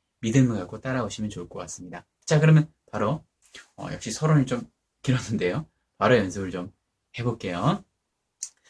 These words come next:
자, 어, 여기서 한 가지. 자, you라고 하는 거. 당신은 원하시나요? 내가 원하냐고, 그가 원하니,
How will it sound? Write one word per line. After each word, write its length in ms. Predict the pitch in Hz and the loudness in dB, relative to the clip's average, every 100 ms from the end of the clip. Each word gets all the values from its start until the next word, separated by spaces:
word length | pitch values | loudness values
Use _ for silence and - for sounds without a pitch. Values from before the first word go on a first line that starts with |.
| _ | _
자, 140 | 107 - - _ | -12 -12 -20 _
어, 80 | 131 | -2
여기서 220 | 160 175 | 0 4
한 80 | 208 | 4
가지. 340 | 175 113 87 - _ - | 4 4 0 -10 _ -20
자, 160 | - _ - | -20 _ -10
you라고 500 | 110 165 220 208 165 | -2 4 8 8 8
하는 200 | 120 95 | 2 0
거. 220 | 85 131 - _ | -6 -10 -14 _
당신은 440 | - 117 123 196 165 | -4 0 2 2 2
원하시나요? 600 | 110 110 - 92 98 - _ - | 2 2 -2 -4 -6 -8 _ -2
내가 320 | 107 147 175 | 2 2 4
원하냐고, 720 | 160 156 151 151 151 160 - _ _ | 4 4 4 2 0 0 -6 _ _
그가 340 | - 123 160 147 | -2 6 8 8
원하니, 600 | 139 139 143 147 151 | 6 6 4 4 0